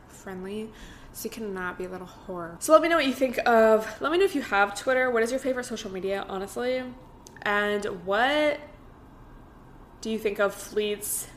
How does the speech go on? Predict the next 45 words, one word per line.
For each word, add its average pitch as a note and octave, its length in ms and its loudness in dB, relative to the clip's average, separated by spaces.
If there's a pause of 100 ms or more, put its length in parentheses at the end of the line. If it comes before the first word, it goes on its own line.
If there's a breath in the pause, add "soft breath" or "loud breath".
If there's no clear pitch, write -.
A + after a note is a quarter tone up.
What G#3+ 80 -2
do - 20 0
you A3 60 -4
think A3 120 -6
is A3+ 100 -8
gonna G#3 120 -10
happen F#3+ 420 -8
with F#3 260 -6
Instagram? F#3 720 -6
I'm F3+ 140 -8
really F3+ 160 -8
curious F3+ 500 -10
to - 80 -14
see F#3 200 -8
for F#3 140 -12
myself, A#3 600 -6 (1600 loud breath)
'cause A3 160 -14
I G#3+ 60 -6
feel B3+ 140 -6
like B3 140 -8
it G#3 180 -2
really G3+ 240 -2
is F#3+ 160 -8
just, F#3 220 -12
like, F3+ 280 -8
the G#3+ 80 -10
top G#3+ 300 -12
creators G3 720 -4 (1200 loud breath)
are G#3 80 -6
gonna F#3+ 140 -6
be G3 80 -8
fine, F#3 380 -6
and F3+ 120 -10
everyone F3+ 260 -8
else, F3+ 140 -10
they're G#2+ 140 -12
like, - 180 -12
"Fuck - 320 -16
you, - 140 -12
'cause - 360 -16
you're G#3 120 -14
not G#3+ 120 -16
bringing G#3+ 300 -12
us A3 180 -16
enough." A#3 460 -16